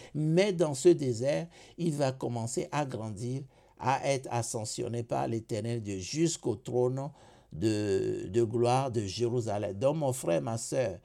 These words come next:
ne pense pas que l'Éternel Dieu t'a oublié dans tes problèmes. Ne pense pas que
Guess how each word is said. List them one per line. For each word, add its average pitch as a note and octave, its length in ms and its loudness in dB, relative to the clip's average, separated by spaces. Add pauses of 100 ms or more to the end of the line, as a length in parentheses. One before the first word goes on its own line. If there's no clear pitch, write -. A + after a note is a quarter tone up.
(300)
ne B2+ 120 0
pense F3 400 2
pas E3 220 0
que F3 160 4
l'Éternel C#3+ 580 0
Dieu A#2+ 180 0
t'a D3 240 0
oublié B2+ 360 -2
dans A#2 180 -2
tes C#3 160 -4
problèmes. G#2+ 480 -6 (280)
Ne D3 180 0
pense F#3 500 0
pas F3 220 2
que E3+ 320 4